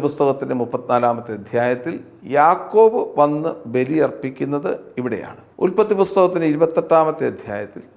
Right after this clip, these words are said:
യാക്കോബ് ഹാരാനിലേക്ക് പോകുമ്പോൾ ദൈവത്തെ കണ്ടുമുട്ടുന്ന സ്ഥലം ഇവിടെയാണ്. അപ്പോൾ ഉൽപ്പത്തി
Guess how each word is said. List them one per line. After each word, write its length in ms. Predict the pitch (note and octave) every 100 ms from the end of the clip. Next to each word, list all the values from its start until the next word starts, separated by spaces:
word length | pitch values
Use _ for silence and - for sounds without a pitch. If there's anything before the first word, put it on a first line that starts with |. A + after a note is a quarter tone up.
| - C#3+
യാക്കോബ് 520 | D3+ F3 - G3+ F#3+ C3+
ഹാരാനിലേക്ക് 800 | B2+ D3+ F3+ G3 F#3+ G3 G3 F#3 F3 D3+
പോകുമ്പോൾ 580 | E3+ F#3 F#3 F3+ F#3 - - - B2+
ദൈവത്തെ 340 | A#2 C#3+ C#3+ D3+ -
കണ്ടുമുട്ടുന്ന 520 | B2 C#3 D#3 C3+ B2 -
സ്ഥലം 260 | A#2 C#3 - - - C#3
ഇവിടെയാണ്. 440 | C#3 C#3 - - - - -
അപ്പോൾ 260 | E3 D#3+ D#3+ - - - -
ഉൽപ്പത്തി 420 | D3+ D#3+ G#3+ G#3+